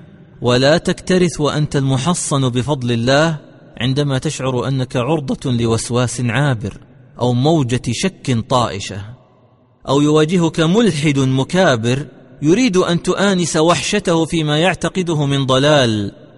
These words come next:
يريد أن يستقوي بحضورك على نفسه اللوامة التي تصارعه من الداخل. فامض إلى سبيل الله،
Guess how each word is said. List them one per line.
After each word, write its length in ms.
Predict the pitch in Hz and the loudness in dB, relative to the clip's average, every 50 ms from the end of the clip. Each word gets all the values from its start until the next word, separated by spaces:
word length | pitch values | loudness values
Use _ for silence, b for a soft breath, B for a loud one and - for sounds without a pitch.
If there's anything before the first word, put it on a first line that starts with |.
| - | -4
يريد 300 | 131 131 147 180 185 156 | -2 0 0 0 0 0
أن 220 | 156 156 156 160 151 | 0 0 0 0 0
يستقوي 800 | 151 156 - - - - 202 185 - - 135 135 135 131 127 | 0 0 -2 -4 -4 -4 -4 -4 -4 -4 -4 0 0 2 0
بحضورك 720 | 120 123 131 - 139 127 127 151 156 151 139 131 127 - 139 | 0 0 -4 -4 -4 -4 -2 0 0 0 0 0 -2 -2 -2
على 340 | 127 123 127 127 127 127 131 | 0 0 0 0 -2 -2 -2
نفسه 420 | 156 - - - - 147 123 123 | -2 -2 -4 -4 -4 -2 -2 0
اللوامة 680 | 123 120 120 123 117 117 123 147 170 170 143 135 131 - - | 0 0 0 0 0 0 0 2 2 2 2 0 -2 -2 -2
التي 320 | 123 120 127 120 139 123 | -2 -2 -2 -4 -4 -4
تصارعه 720 | 113 - 127 - - 123 123 131 165 175 143 127 117 117 113 | -4 -6 -6 -2 0 0 0 2 0 0 0 0 0 0 0
من 160 | 110 107 107 | -2 -2 -2
الداخل. 680 | 104 101 101 120 123 113 107 - - 110 110 101 67 - - - - - _ _ _ | -4 -4 -4 -2 -2 -2 -4 -6 -10 -12 -10 -10 -12 -14 -18 -20 -20 -20 _ _ _
فامض 420 | - - - - 170 180 160 131 127 | -20 -10 -6 -4 -2 -2 -2 -2 -2
إلى 300 | 127 120 123 123 120 113 | 0 0 0 0 0 -2
سبيل 380 | - - 113 107 110 110 101 | -2 -2 -4 -2 -2 -4 -4
الله، 480 | 101 98 98 101 113 113 104 92 92 | -4 -4 -2 0 0 0 0 0 -4